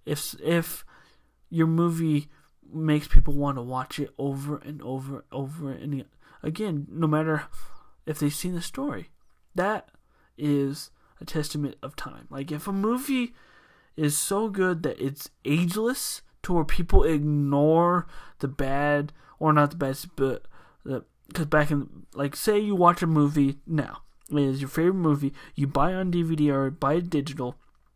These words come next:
you buy it, and then when you, and then you watch that digital again, and then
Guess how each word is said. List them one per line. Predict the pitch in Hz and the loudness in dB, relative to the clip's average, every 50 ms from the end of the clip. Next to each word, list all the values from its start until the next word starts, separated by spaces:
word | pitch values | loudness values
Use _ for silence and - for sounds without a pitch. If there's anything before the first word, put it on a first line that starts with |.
| _ _ _ _ _ _ _ _ - - | _ _ _ _ _ _ _ _ -4 0
you | 170 165 | 0 0
buy | 156 151 175 170 185 190 | 2 2 2 2 4 2
it, | 190 190 - - - - - - - - - | 2 0 -2 -6 -14 -20 -20 -20 -20 -8 0
and | 151 151 147 147 | 2 4 6 6
then | 147 147 147 147 147 - - - - - _ _ | 6 6 6 4 0 -8 -20 -20 -20 -20 _ _
when | 156 147 | 0 2
you, | 143 143 147 - - | 4 4 2 2 -2
and | - 135 151 151 | -4 -2 0 2
then | 147 143 | 4 4
you | 143 143 | 4 4
watch | 135 139 139 151 - | 4 4 0 0 0
that | - 190 160 | -2 -4 -4
digital | 175 170 160 156 160 | -2 -2 -2 0 0
again, | 156 147 147 175 175 147 123 - - - _ - - | 0 0 -2 -2 -2 -4 -4 -8 -14 -20 _ -14 -4
and | 147 151 151 156 | -2 0 2 4
then | 156 151 147 147 | 4 4 2 0